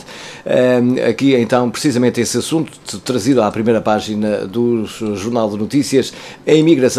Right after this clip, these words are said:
que leva então os bombeiros a emigrar e a esvaziar os quartéis. Eh, depois São João salva cento e noventa mulheres de limpeza. Profissionais do hospital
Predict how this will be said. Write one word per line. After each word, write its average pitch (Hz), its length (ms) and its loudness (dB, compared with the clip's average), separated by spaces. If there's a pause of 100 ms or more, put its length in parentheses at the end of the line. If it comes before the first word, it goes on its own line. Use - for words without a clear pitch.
(120)
que - 80 -6
leva 110 440 2
então 104 500 -2
os 107 80 -6
bombeiros 110 560 -2
a 120 60 0
emigrar 101 560 -2
e 127 160 2
a - 20 2
esvaziar 107 420 -2
os 90 120 -10
quartéis. 80 500 -10 (480)
Eh, 135 360 8
depois 143 260 2
São 185 120 6
João 160 400 4
salva 143 840 4
cento 151 280 2
e 123 60 0
noventa 123 500 2
mulheres 120 520 4
de 131 280 2
limpeza. 131 600 4 (320)
Profissionais 131 760 2
do 110 140 0
hospital 131 720 4